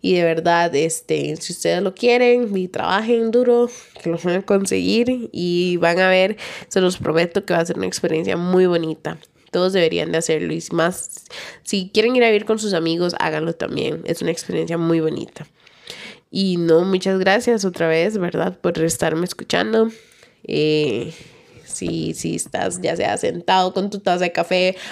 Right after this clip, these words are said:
o saliste a correr y estás reproduciendo este podcast, um, di, pícale ahí al seguir en, en Spotify. Este, igual, ya nos puedes seguir por Instagram,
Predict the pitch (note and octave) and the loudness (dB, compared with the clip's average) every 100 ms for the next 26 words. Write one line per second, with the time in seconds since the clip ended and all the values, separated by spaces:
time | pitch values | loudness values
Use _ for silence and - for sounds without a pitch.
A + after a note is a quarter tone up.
0 | - E3+ F3 F#3+ F#3+ F3+ F#3+ F#3+ F#3+ F3+ | -6 0 2 2 2 2 0 0 -2 0
1 | F3 F#3+ G3 G3 F#3 F3+ F#3 - - G3 | 2 2 2 0 2 2 0 -10 -4 -2
2 | F#3+ F#3+ F#3 F#3 F#3+ - - G3 G3 G3+ | 0 0 0 -2 -2 -2 2 2 2 2
3 | G3 G3+ - - - E3 F3 F3 F3 F3 | 2 2 -8 -16 -6 0 4 4 2 2
4 | F3 E3+ E3+ - - - _ - - - | 4 4 0 -8 -20 -20 _ -20 -6 -2
5 | F3 F3+ F3+ F3 E3+ E3 - D#3+ D#3+ D#3 | 0 2 2 4 4 4 2 2 0 -2
6 | - - D#3 E3 B3+ C4+ - E3 D#3 D3+ | -4 -2 0 0 0 -2 -2 -2 -2 -6
7 | E3 - - - E3+ - G3+ A#3 B3+ C4+ | -10 -16 -10 -6 -6 -2 0 0 0 0
8 | D#4+ D#4 - _ - D#3+ D#3+ - - D#3+ | 0 -4 -12 _ 0 0 0 -2 -2 0
9 | D#3+ E3 D#3+ - E3 F3+ F3 G3+ B3 - | -2 -4 -6 -4 0 4 4 2 -4 -10
10 | - _ F3+ F3 F3+ F#3+ - F3+ F3+ F#3+ | -20 _ 0 0 0 -2 0 2 2 0
11 | F#3 F3+ F3+ F3+ F#3 G3 A3 - G#3+ G#3+ | -2 0 -2 -2 -2 0 0 0 2 4
12 | G#3+ A3 | 2 0